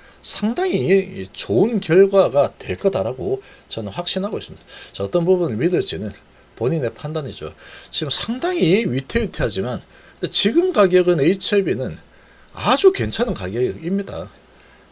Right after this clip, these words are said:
이거 리버 안 되는 상황이다 그러면 이거는 지금 어디까지 내려갈지 모른답니다. 이거는 도대체 어디까지 내려갈까?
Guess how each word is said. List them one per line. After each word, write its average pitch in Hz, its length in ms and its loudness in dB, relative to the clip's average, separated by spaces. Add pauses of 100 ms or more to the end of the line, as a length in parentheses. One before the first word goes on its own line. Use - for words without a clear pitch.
(540)
이거 190 380 4
리버 160 420 2
안 98 200 0
되는 196 260 4
상황이다 117 720 -4
그러면 110 480 -6 (2250)
이거는 190 240 -2
지금 - 260 -4
어디까지 226 560 2
내려갈지 165 460 4
모른답니다. 104 580 -6
이거는 76 260 -12 (840)
도대체 98 420 -2
어디까지 165 520 -2
내려갈까? 107 580 -4